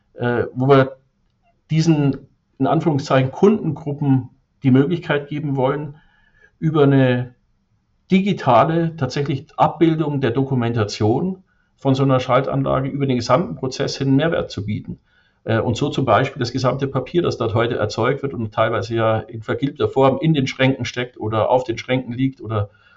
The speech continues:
wo auch immer archiviert wird, loszuwerden und dort zum beispielsweise Instandhaltungsprozesse deutlich zu beschleunigen. Am Ende geht's ja um das, ne?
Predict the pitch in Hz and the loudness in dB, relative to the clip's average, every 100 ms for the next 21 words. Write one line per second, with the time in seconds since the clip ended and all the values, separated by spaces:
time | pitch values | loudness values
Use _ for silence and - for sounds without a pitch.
0 | _ 123 110 - 160 156 104 107 110 104 | _ 2 4 4 4 4 4 2 -2 -2
1 | 127 127 120 - _ - - 113 151 - | -2 -2 -8 -10 _ -20 -4 0 2 0
2 | 147 139 147 160 - 127 120 117 139 - | 0 2 0 -2 -4 -4 -2 -2 -2 -4
3 | 135 202 214 - 143 170 131 127 135 - | -2 4 4 2 -8 -2 -2 -4 -8 -4
4 | 113 107 131 131 123 135 135 113 - 127 | -2 2 2 2 -2 -6 -8 -14 -8 -8
5 | 135 127 123 127 - 120 113 165 175 104 | -6 -4 -4 -4 -10 -10 -4 0 0 -2
6 | 92 _ _ _ _ _ _ - 117 120 | -10 _ _ _ _ _ _ 0 0 2
7 | 143 139 165 139 87 98 90 - 104 131 | 0 2 2 2 2 2 -2 -2 -2 -2
8 | 156 | -4